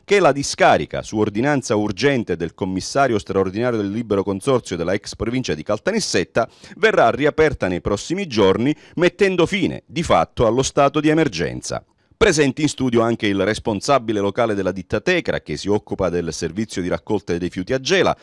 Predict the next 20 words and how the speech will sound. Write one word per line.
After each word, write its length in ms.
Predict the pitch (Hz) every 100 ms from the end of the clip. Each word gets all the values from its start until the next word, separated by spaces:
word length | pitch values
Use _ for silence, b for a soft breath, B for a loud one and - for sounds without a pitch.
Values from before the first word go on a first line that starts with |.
| b
Andrea 420 | - 76 98 98
Dal 220 | 85 87 -
Canton, 600 | 156 156 165 131 117 151 b b
e 180 | 180 -
quindi 460 | 180 170 175 180 131
il 160 | 120
segretario 560 | 113 139 143 143 156 113
cittadino 640 | - 156 - 139 180 117
del 180 | 71 76
Partito 480 | - 87 - 147 87
Democratico, 800 | 85 175 131 - 90 - 95 98
Peppe 480 | - 135 123 123 107
Di 100 | 110
Cristina, 580 | - 139 - 113 98 127 B B
a 120 | 147
completare 540 | 214 196 185 190 165
uno 200 | 123 110
studio 360 | - 175 170 90
dal 200 | 110 -
quale 340 | 101 78 78